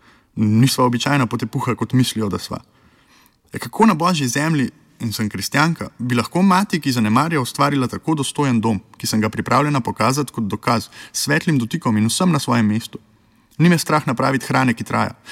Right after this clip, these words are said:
Saj ni nobena sramota, če skuhaš fižol in koruzni kruh in jih hraniš čez teden. Ja, skupušen pa je bil gospod Egdal na cesti Granbury v Benbrooku, ko je pričel z varanjem.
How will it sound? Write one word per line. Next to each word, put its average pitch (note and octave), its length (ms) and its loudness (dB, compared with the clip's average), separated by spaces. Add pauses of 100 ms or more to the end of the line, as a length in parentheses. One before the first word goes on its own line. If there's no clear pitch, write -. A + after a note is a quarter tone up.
(120)
Saj A3+ 140 4
ni G#3+ 60 8
nobena E3 320 2
sramota, B2+ 400 0
če A2+ 160 -8
skuhaš D3 400 -2
fižol B2 280 2
in G#2 80 0
koruzni B2 360 2
kruh B2+ 280 -2
in G2+ 120 0
jih - 160 -6
hraniš A#2 320 0
čez - 180 -8
teden. G#2 300 -6 (640)
Ja, - 160 -12
skupušen B2 460 -2
pa A#2 100 0
je A2+ 80 4
bil D3 160 6
gospod B2 320 -2
Egdal A2 280 -2
na G#2 80 -2
cesti A#2+ 300 -4
Granbury G#2+ 460 2
v - 20 -2
Benbrooku, A2+ 540 2
ko - 120 -6
je F#2+ 80 -2
pričel G#2 340 -4
z G#2 100 -2
varanjem. F#2 360 -2